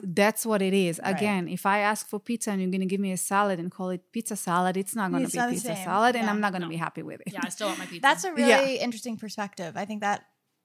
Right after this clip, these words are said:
Speaker 2: is a really good way to look at it, 'cause you do get that question, I feel like, often about
Speaker 1: Yeah.
Speaker 2: flour
Speaker 3: Yeah.
Speaker 2: substitutions, so that's really helpful.
Speaker 1: Yeah.
Speaker 2: All right, so we are going to switch gears a little bit and play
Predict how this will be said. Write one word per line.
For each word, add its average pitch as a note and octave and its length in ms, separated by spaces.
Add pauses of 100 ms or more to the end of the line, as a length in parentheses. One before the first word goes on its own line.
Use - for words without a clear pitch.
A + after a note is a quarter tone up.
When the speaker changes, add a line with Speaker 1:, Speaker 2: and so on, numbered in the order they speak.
Speaker 2:
is G#3 160
a G#3 60
really G3 200
good G3 100
way G3 80
to F#3 80
look F#3+ 120
at G3+ 80
it, E3+ 80
'cause B3 220
you B3 180
do D4+ 160
get B3 200
that F#3+ 180
question, A#3+ 280
I G3 60
feel F#3+ 140
like, F3+ 120
often F#3 520
about D#3 300
Speaker 1:
Yeah. G#3 280 (260)
Speaker 2:
flour G#3+ 240
Speaker 3:
Yeah. G#3+ 60
Speaker 2:
substitutions, A3 480
so A3 60
that's G#3 300
really G3 180
helpful. G3 320
Speaker 1:
Yeah. G#3 120 (280)
Speaker 2:
All C4 60
right, B3+ 160
so C4 140
we A#3+ 180
are D#4 140
going C4+ 400 (140)
to A3+ 180
switch - 480
gears C4 320
a - 80
little G#3 320
bit G3 340
and G#3+ 240
play D4 380